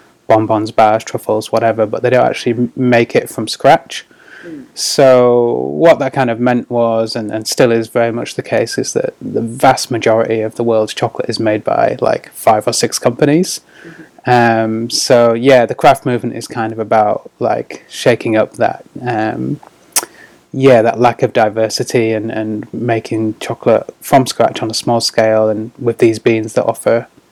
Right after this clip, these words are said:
Speaker 1: really different flavours to what you'll find in, in that mainstream chocolate.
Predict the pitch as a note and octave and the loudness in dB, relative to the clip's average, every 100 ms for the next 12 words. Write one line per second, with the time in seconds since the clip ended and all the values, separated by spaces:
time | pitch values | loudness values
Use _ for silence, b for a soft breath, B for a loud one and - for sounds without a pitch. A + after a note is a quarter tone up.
0 | _ - A#2+ B2 A2+ A2 B2 - A#2+ G#2+ | _ -6 0 2 2 0 -2 -2 -4 -4
1 | - - - A#2 A2 A2+ A#2+ B2 - A#2 | -12 -16 -4 0 2 4 2 0 -2 -2
2 | A#2 A2+ A2+ - A2+ A#2 A#2+ A#2 - A#2+ | -2 -4 -4 -2 -2 -2 -2 -4 -4 -6
3 | A#2 A#2 A#2 A#2+ B2 - A#2+ A#2+ A#2 - | -6 -4 -4 -4 -4 -2 -2 -2 -6 0
4 | C#3+ C#3+ | 0 0